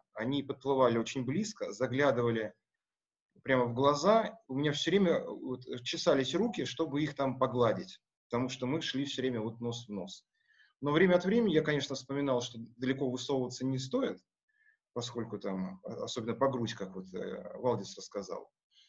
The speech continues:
И в это время там немножко туда вот снова там пятился на этого механика-водителя. А так, конечно, ощущение потрясающее. Удивительная штука. Совершенно другие впечатления, нежели когда ты,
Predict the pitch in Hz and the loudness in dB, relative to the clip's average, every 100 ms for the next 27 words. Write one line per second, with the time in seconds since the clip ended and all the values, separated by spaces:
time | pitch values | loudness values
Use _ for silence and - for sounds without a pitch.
0 | _ _ 220 202 185 160 165 196 151 127 | _ _ 4 6 6 6 4 4 4 0
1 | 113 127 135 - - _ _ 113 120 127 | 0 0 -2 -4 -12 _ _ -2 2 2
2 | - - 135 123 117 107 98 - 127 110 | -2 -6 -2 -2 -2 -4 -6 2 4 4
3 | 104 - 98 101 101 104 117 113 95 92 | -4 -6 -2 -2 -2 -4 -4 -2 -2 -4
4 | 104 110 95 95 - - _ _ _ - | -4 -4 -6 -10 -14 -20 _ _ _ -6
5 | 123 185 160 151 151 131 - 127 143 131 | 0 2 2 2 0 -2 -4 -4 -2 -2
6 | 123 - 117 98 82 - - _ 127 120 | -4 -10 -6 -4 -4 -8 -18 _ -6 -2
7 | 139 113 110 110 190 196 - - _ _ | -2 -2 -4 -2 -4 -4 -10 -12 _ _
8 | _ _ _ - 135 123 165 147 131 120 | _ _ _ -4 0 2 2 2 0 -2
9 | 131 131 - - 110 92 90 117 120 104 | -4 -6 -10 -4 -2 -2 -2 -2 -2 -4
10 | 104 110 113 107 98 98 | -2 -2 -2 -4 -6 -8